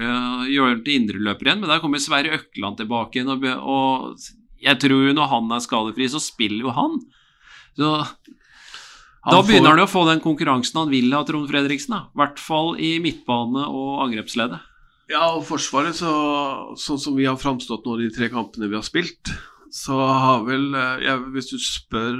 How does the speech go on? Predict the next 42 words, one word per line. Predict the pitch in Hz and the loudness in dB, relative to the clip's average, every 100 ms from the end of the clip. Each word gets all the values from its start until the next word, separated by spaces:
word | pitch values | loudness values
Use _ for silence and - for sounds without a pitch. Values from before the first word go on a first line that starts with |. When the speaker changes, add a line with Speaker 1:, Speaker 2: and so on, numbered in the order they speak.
| 131 | -4
Speaker 2:
eh, | 131 131 | -4 -4
hvis | 123 123 | -6 -8
du | - 123 | -10 -14
spør | - 120 120 | -6 -4 -2
Garnås | 117 110 101 127 127 - | -2 -2 -4 -8 -12 -16
og | - 113 113 117 | -12 -8 -8 -8
Sundli, | - 127 107 120 147 147 _ _ _ _ _ _ _ _ _ _ | -6 -6 -6 -8 -10 -16 _ _ _ _ _ _ _ _ _ _
så | - - 127 | -14 -12 -8
tror | 117 | -4
jeg | 80 | -4
ikke | - 101 | -4 -6
de | 104 | -4
har | 107 110 | -4 -4
hatt | 101 - | -6 -4
roligere | 107 101 104 110 110 | -4 -2 -2 -4 -4
serieåpning, | 110 117 120 120 143 139 | -4 -2 -4 -6 -6 -6
ja, | 101 | -8
fordi | 123 107 | -8 -8
at, | 104 - | -8 -8
eh, | 110 110 110 101 110 - | -6 -4 -4 -6 -8 -6
måten | 120 123 117 104 - 107 | -4 -2 -2 -4 -6 -8
vi | |
spiller | 104 117 98 98 | -6 -4 -4 -4
på, | 107 | -6
det | 110 | -6
presset | - 110 - 95 | -4 -4 -4 -6
vi | 95 | -6
setter | 110 104 107 101 | -6 -8 -8 -6
høyt | 101 98 | -8 -8
i | |
banen | 98 98 92 | -8 -8 -8
der | 95 | -8
sånn, | 131 156 156 _ _ - _ | -6 -8 -10 _ _ -20 _
det | - 107 | -8 -4
eneste | 113 110 101 - | -2 -2 -4 -8
som | 107 107 107 | -8 -6 -6
de | 104 104 | -4 -4
gjør | 107 117 135 131 | -4 -2 0 2
er | 98 107 107 | 2 2 -2
å | |
så | - 113 | -6 -6
ta | - | -2